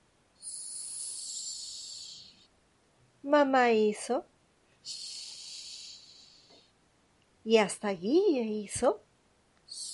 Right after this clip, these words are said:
Y en la cocina, un ratoncito se deslizó por detrás de la puerta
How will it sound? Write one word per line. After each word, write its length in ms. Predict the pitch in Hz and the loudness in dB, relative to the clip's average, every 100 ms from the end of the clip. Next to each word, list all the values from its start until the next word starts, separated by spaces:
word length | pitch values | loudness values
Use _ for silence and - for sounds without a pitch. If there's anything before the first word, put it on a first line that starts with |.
| - - - - - - - - _ _ _ _ _ _ _ _ _ _ _ _ _ _ _ _ _ _ | -14 -16 -16 -18 -20 -20 -20 -20 _ _ _ _ _ _ _ _ _ _ _ _ _ _ _ _ _ _
Y 80 | 202 | -4
en 220 | 196 180 | -2 0
la 200 | 190 277 | 4 6
cocina, 680 | - 466 - - 247 226 349 - _ _ _ _ _ _ _ _ _ - | 6 2 0 -4 -2 0 -2 -6 _ _ _ _ _ _ _ _ _ 0
un 280 | 339 320 | 2 2
ratoncito 960 | 240 240 233 202 202 - 277 285 - 226 | 2 0 0 -2 -4 -4 -6 -6 -6 -6
se 180 | - 208 | -2 -2
deslizó 840 | 202 170 - 185 156 - 311 302 | -2 -4 -8 -10 -8 0 4 4
por 240 | - 202 | 2 -2
detrás 440 | 196 190 - 285 - | -2 -4 0 0 2
de 100 | 226 | 2
la 140 | 202 | 0
puerta 440 | 202 277 302 - | -2 -2 -2 0